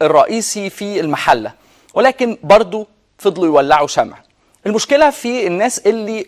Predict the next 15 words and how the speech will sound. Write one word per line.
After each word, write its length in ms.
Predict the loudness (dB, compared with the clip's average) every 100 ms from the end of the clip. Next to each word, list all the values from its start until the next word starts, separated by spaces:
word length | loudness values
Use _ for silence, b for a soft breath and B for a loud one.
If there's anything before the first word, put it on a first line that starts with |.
| -8
الكهرباء 640 | -8 -8 -4 2 4 4
أو 100 | -2
انقطاع 420 | -4 -4 2 4
الكهرباء 600 | 2 -2 -2 2 4 2 0
ابتدى 500 | -10 _ 2 4 6
يأثر 680 | 4 4 0 0 0 0 2
على 240 | 2 0
مستقبلها. 600 | -2 -2 2 2 2 -2 _ b b b
في 140 | -4 0
مجموعة 360 | 2 4 4
من 140 | 2 -4
المصريين 680 | -6 -8 -10 -10 -8 -6
اليومين 400 | -4 -4 -6 -2
دول 180 | 2 2
بيجتهدوا 640 | 2 0 2 2 2 0